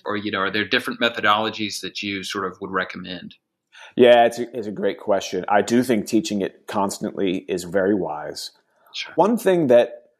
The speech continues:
Speaker 2: helps with that is practicing church membership. And I know different churches
Speaker 1: Yes.
Speaker 2: have different views or practices on that and, and ways that they apply it. But
Speaker 1: Right.
Speaker 2: When we look at Scripture in the New Testament,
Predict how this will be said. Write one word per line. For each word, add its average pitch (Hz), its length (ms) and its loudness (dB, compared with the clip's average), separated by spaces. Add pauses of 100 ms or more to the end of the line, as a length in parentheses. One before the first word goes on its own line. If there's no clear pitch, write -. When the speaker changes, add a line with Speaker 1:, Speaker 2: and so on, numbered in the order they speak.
(180)
Speaker 2:
helps - 460 0 (100)
with 131 300 0
that 147 320 2 (200)
is 113 560 2 (240)
practicing 131 480 2
church 139 280 -2
membership. 139 600 0 (260)
And 120 100 2
I 123 60 4
know 120 140 4
different 123 300 0
churches 127 360 -2
Speaker 1:
Yes. 131 40 0
Speaker 2:
have 107 140 2
different 113 380 -2
views 117 320 4
or 117 80 4
practices 117 600 0 (100)
on 107 220 -4
that 117 200 0
and, 95 160 -10
and 90 200 -12
ways 95 300 -2
that - 120 -16
they 98 120 0
apply 92 420 -2
it. 131 220 4
But 107 220 2 (200)
Speaker 1:
Right. - 100 -14 (360)
Speaker 2:
When 139 140 4
we 156 100 4
look 190 220 4
at 214 100 0
Scripture 160 720 0 (220)
in 135 100 -2
the 131 80 0
New 160 120 4
Testament, 156 680 -2